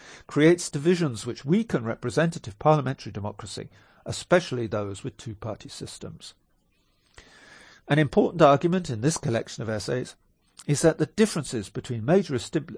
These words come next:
established political parties has been shrinking. De Benoit examines quite closely why this should be so and points to an increasing congruence between liberal democracy, as an ideology which has written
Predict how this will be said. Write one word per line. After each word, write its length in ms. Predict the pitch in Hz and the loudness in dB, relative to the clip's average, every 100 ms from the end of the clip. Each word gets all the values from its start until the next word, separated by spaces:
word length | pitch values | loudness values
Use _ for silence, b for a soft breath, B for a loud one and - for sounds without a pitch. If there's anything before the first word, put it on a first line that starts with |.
| - | -16
established 560 | - 165 135 104 - | -2 -2 0 -6 -8
political 420 | 120 143 220 - | -2 0 0 -2
parties 440 | 104 110 110 - - | -6 -6 -6 -6 -6
has 240 | 135 135 | -6 -4
been 180 | - 143 | -6 -10
shrinking. 640 | - - 147 156 127 101 - B B B B B B B | -10 -6 -4 -4 -8 -12 -16 B B B B B B B
De 80 | - | -2
Benoit 420 | 123 151 151 127 | 4 4 4 4
examines 500 | 123 - 131 143 139 | 2 2 0 0 -2
quite 300 | - 127 131 | -6 -6 -6
closely 400 | - 156 160 - | 0 2 2 -2
why 160 | 104 110 | -6 -6
this 180 | 113 123 | -4 -8
should 240 | - 196 | -6 -6
be 120 | 135 | -6
so 340 | 113 117 107 110 b b b | -6 -4 -4 -6 b b b
and 160 | 113 101 | -10 -4
points 440 | 151 156 156 - | 0 0 -2 -14
to 160 | - 117 | -8 -6
an 80 | 120 | -2
increasing 600 | 160 165 151 147 147 139 | -4 -2 -2 -2 -4 -8
congruence 720 | - 170 156 117 104 - - | -2 -2 0 -4 -4 -12 -14
between 440 | - - 123 107 | -14 -10 -10 0
liberal 280 | 131 165 151 | 0 2 0
democracy, 680 | 104 104 107 - 120 165 190 _ _ _ _ _ _ | 0 -8 -10 -12 -8 -8 -8 _ _ _ _ _ _
as 160 | 120 101 | -6 -4
an 80 | 113 | -4
ideology 640 | 117 113 113 113 143 156 | -4 -2 -2 -2 -2 -4
which 220 | 139 104 | -6 -8
has 240 | - 101 - b b b - | -8 -10 -12 b b b -2
written 360 | 127 127 113 | 0 0 -6